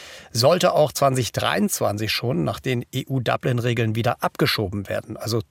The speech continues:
zurück ins Erstaufnahmeland Bulgarien. Allerdings gab's da genau einen Versuch, den Mann aus seiner Flüchtlingsunterkunft abzuholen. Der war damals aber nicht da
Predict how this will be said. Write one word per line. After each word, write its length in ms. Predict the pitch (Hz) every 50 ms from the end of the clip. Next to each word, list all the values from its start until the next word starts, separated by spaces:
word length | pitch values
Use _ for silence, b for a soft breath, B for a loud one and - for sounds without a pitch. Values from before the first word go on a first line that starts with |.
| _
zurück 320 | - - 113 131 156 - -
ins 240 | - 135 117 110 -
Erstaufnahmeland 960 | - 131 131 - - 135 120 113 - 117 110 107 107 107 104 101 - - -
Bulgarien. 600 | 127 120 117 120 127 123 123 127 120 104 95 92 - B B B B B B B B B B B B B B B -
Allerdings 520 | 131 135 139 147 175 208 214 - - -
gab's 320 | - 143 135 - - -
da 120 | - 180 160
genau 360 | 135 143 135 135 131 135 -
einen 240 | - 139 143 185 196
Versuch, 540 | - - 135 113 110 127 170 220 220 - -
den 180 | - 135 123 117
Mann 200 | 120 131 147 151
aus 180 | 131 113 -
seiner 240 | - 127 120 117 113
Flüchtlingsunterkunft 1000 | - 165 160 143 - - 135 - - 147 120 113 127 - 127 117 107 - - -
abzuholen. 680 | 131 - - - - 117 92 104 113 117 156 202 180 B B B B B B B B B B -
Der 80 | 107 98
war 120 | 110 110
damals 260 | 120 123 131 127 117
aber 160 | 120 110 113
nicht 240 | 104 101 95 - -
da 280 | 113 117 151 214 240